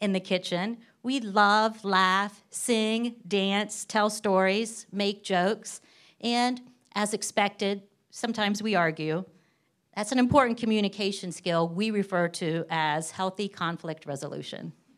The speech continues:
The second unexpected way food is empowering survivors is by creating structure. As a business,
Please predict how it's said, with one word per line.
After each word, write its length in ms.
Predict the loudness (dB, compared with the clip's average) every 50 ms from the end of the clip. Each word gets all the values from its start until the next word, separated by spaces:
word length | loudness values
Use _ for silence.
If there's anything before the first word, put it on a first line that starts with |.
| _ _ _ _ _ _ -20 _ _ -20 -20 _ _ _ _ _ _ _ _ -4
The 120 | -2 -2
second 400 | 0 2 2 0 2 2 -2 -2 0
unexpected 680 | 0 0 0 -2 -4 -4 0 -2 -2 0 -2 -4 -2
way 220 | 0 0 2 0 0
food 240 | 0 0 0 0
is 140 | 0 0 -2
empowering 480 | -2 -4 -2 0 2 2 2 2 0 -4
survivors 720 | -6 -6 -4 -4 -2 -2 -4 -6 -8 -10 -12 -12 -12 -10
is 180 | -8 -8 -6
by 180 | -2 0 0 0
creating 580 | 0 -4 -8 -4 -2 0 0 0 -2 -2 -4 -6
structure. 640 | -6 -4 -4 -4 -4 -4 -8 -12 -10 -12 -12 -14 -16 _ _ _ _ _ _ _ _ _ _ _
As 200 | 0 0 0 0
a 60 | 0 -2
business, 600 | -2 -2 -2 -2 -2 -4 -4 -4 -6 -6 -10